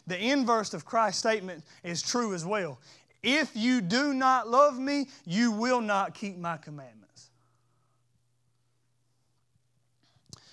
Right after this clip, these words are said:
The question for us today then, listen, if you're here and you're saying, "I want to be obedient to God, I want to live a life of obedience,"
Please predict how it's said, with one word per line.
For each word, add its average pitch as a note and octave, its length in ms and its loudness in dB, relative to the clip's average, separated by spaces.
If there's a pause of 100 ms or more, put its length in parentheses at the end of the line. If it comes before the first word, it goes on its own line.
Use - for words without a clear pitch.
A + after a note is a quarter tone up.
The D#3+ 80 -12
question A#3+ 460 0
for G3+ 100 -4
us G#3 160 0
today F#3+ 320 -4
then, E3 300 -8
listen, D3+ 320 -10 (600)
if D#3 160 -12
you're A3 180 -4
here A3 260 -4
and G3 80 -4
you're G#3+ 80 -6
saying, F#3+ 240 -4
"I G#3 160 0
want A#3+ 180 -4
to F3 60 -8
be E3 160 -8
obedient D#3 340 -10
to C#3+ 60 -16
God, E3 200 -4
I G3+ 140 2
want B3 160 -2
to F#3 60 -8
live F3 200 -6
a E3 40 -10
life D#3+ 260 -2
of D#3+ 80 -14
obedience," E3 380 -10